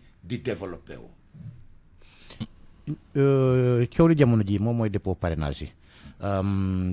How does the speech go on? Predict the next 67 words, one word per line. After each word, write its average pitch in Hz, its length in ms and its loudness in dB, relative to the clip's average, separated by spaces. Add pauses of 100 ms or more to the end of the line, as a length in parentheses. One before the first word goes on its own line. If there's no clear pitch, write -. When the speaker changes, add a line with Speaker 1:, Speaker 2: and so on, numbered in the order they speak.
Speaker 2:
gis 113 160 -8
nañ 110 140 0
ñu 98 100 -2
bëri 120 340 -2
recalé 95 360 -6
lañ 87 260 0
leen. 82 140 -2 (400)
Yenn 104 200 -2
saa 110 140 -2
yi 107 60 -2
ñu 110 80 0
nee 110 140 0
la 101 80 0
sax - 240 -8 (280)
say 104 200 -4
parrain 107 400 -2
ay 101 140 -4
douze 104 280 -4
mille 110 180 0
wala 101 180 0
dix-neuf 104 360 -4
mille 110 220 -2 (220)
nekkuñ 107 300 -4
ci 101 80 -8
fichier 104 260 -6
électoral 98 320 -2
bi. - 100 -10
Est-ce 175 120 -4
que, 202 320 -4
Nicolas, 110 420 -4
loolu 123 280 -2
posé 139 320 -2
wul 117 140 0
problème 95 340 -4
yéen 151 200 0
ñi 147 80 -2
nga 143 80 -2
xamante 107 300 -2
ne 101 80 -4
yàgg 117 200 -4
ngeen 113 180 -2
di 104 80 -4
xeex 110 220 -8
pour 101 120 -6
processus 107 400 -6
électoral 92 320 -6
ba 95 80 -2
nga 95 80 -4
xamante 95 220 -4
ne 90 60 -8
dafa 85 160 -12
war 101 120 -2
a 104 80 -2
jaar 92 220 -2
yoon, 107 160 0 (320)
et 98 160 -4
aussi 143 400 -4
on, 98 120 -6 (300)
pour, - 160 -6 (180)
pour 117 140 -6
que - 100 -8
ñu 123 120 0
mettre 127 240 -2
à 98 200 0
disposition 98 540 -6
des 78 140 -8
partis - 400 -4